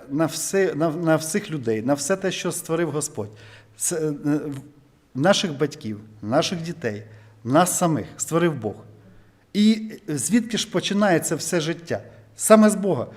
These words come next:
Тому, ну, навіть це, це не, це не повинно визивати ніякого, ніякого дисонансу в наших серцях і в наших думках. Бог створив наших дітей, Бог створив наших батьків.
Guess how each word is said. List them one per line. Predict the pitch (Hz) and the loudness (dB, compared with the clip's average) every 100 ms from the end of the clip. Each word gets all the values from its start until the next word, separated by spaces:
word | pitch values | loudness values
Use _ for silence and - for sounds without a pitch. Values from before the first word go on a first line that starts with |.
| - | -4
Тому, | - 208 214 185 | 4 6 6 4
ну, | 202 196 | 0 0
навіть | 170 214 226 220 - - | 4 6 6 0 -10 -2
це, | - 214 170 | 4 6 4
це | - 226 | 4 6
не, | 226 196 202 180 | 6 4 0 -2
це | - 226 | 2 4
не | 240 | 6
повинно | 233 247 226 208 | 6 6 4 4
визивати | 196 214 214 202 | 2 4 4 4
ніякого, | 196 226 240 247 208 | 2 4 2 4 4
ніякого | 208 214 214 214 180 | 6 6 6 4 -2
дисонансу | 185 196 196 185 180 | -2 -2 -2 -2 -2
в | 180 | -2
наших | 170 - 156 - - | -2 -2 -6 -8 -12
серцях | - 180 - 196 185 | -4 -2 4 4 4
і | |
в | 170 | 0
наших | 175 160 160 | 0 0 -4
думках. | 151 175 143 104 - - - | 0 -2 0 -2 -2 -20 -14
Бог | 131 131 190 208 | -6 8 8 8
створив | - 214 220 220 208 - - - | 4 6 8 8 4 -4 -16 0
наших | 175 190 208 | 2 4 2
дітей, | 190 196 196 185 - - | -2 -2 0 0 -2 -12
Бог | 120 139 190 190 | -4 6 6 6
створив | 202 202 202 | 2 4 4
наших | 208 208 180 | 2 -2 -4
батьків. | 190 190 208 | -2 -2 -4